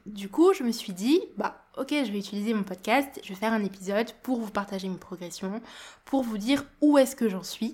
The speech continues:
parce que j'imagine qu'il y a beaucoup d'entre vous qui se demandent est-ce qu'elle est guérie ou pas, ou est-ce qu'elle est en voie de guérison ou pas, comment ça se passe en fait, depuis la dernière fois que je vous ai parlé. Donc du coup, je fais cet épisode pour ça et je vais tout vous dire.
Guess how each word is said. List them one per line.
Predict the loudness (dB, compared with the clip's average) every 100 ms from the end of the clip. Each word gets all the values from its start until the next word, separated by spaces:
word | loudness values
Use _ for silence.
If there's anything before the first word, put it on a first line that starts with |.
| -2
parce | -2
que | 2 2
j'imagine | 4 2 0
qu'il | -4
y | -4
a |
beaucoup | -2 -2 -2 2 4
d'entre | 4 2 -4
vous | -2 -4 -6
qui | -16
se | -2
demandent | 0 4 4 4 0 0
est-ce | 0 0 -4
qu'elle | -2 0 0
est |
guérie | -2 0 0 0
ou | -2
pas, | -2 -2 -2 -8
ou | 0
est-ce | 2 2
qu'elle | 0 2
est |
en | 0
voie | 0 0
de | 0
guérison | -2 -2 -2 -2 -2
ou | -6
pas, | -4 -6
comment | -4 -2 -2
ça | -4
se | 4
passe | 4 4 0
en | -8
fait, | -8 -10 -12
depuis | -6 0
la | 2
dernière | 0 0
fois | -2
que |
je | -2
vous | -2
ai | -4
parlé. | 0 2 2 0 -10 -10
Donc | -4 -2
du | -2
coup, | 0 0 0
je | -4
fais | -2 -4
cet | -2 -4 -6
épisode | -10 -4 -4 -4 -8
pour | -10 -8
ça | -8 -8 -6
et | -2 -2 -2
je | -2
vais | 0 -2 -4 -4
tout | -4 -4 _
vous | -8
dire. | -6 -8